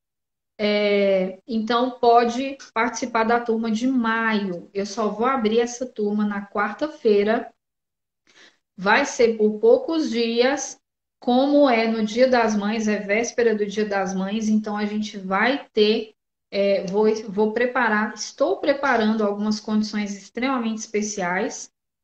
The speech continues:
e as primeiras inscritas vão ganhar um presentão aí que eu tô preparando também, tá? Mas tem que se pré-inscrever pra essa coleção,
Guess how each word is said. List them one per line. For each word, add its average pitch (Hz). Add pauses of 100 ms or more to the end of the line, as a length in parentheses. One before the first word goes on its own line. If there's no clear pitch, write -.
(180)
e 240
as 262
primeiras 254
inscritas 240
vão 214
ganhar 233
um 214
presentão 240
aí 208
que 220
eu 220
tô 226
preparando 240
também, 277
tá? 208 (300)
Mas 226
tem 240
que 240
se 277
pré-inscrever 220
pra 220
essa 214
coleção, 226